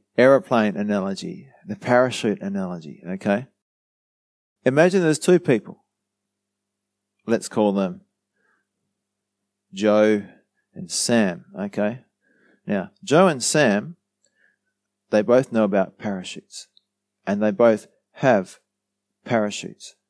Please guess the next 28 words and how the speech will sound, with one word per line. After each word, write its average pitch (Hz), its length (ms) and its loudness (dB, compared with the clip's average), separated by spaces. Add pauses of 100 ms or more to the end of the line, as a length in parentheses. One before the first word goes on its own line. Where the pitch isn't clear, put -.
right? 151 240 -4 (880)
They 110 140 0
know 120 420 2
that 113 220 2
a 110 80 0
parachute 151 640 0
will 110 120 -6
save 147 380 2
them 95 200 -6
if 104 140 -8
they 104 160 -6
jump 101 260 -6
out 95 220 -6
of 92 60 -12
the 95 80 -12
plane, 98 420 -6 (640)
okay? 107 260 -6 (300)
Now, 131 120 2
they're 139 140 4
on 196 240 4
a 185 80 4
plane. 104 440 -2 (1800)
The 113 100 -6
plane 175 340 4
is 127 120 -2
about 113 300 2
to 110 80 -8
crash. - 580 -4